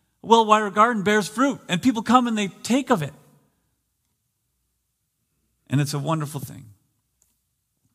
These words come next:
If you're following along in your notes, my first, my first point was, um,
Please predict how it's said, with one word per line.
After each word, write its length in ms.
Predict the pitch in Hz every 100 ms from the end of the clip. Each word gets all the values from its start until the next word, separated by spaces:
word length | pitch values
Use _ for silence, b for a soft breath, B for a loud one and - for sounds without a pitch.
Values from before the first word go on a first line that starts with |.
| _
If 140 | 117 120
you're 80 |
following 360 | 120 170 170 160
along 300 | 151 151 151
in 80 | 135
your 120 | 135
notes, 360 | 143 143 127 -
my 140 | 131
first, 460 | 117 156 143 - -
my 160 | 127
first 400 | 120 156 147 -
point 260 | - 139 131
was, 280 | 120 117 113
um, 280 | 113 104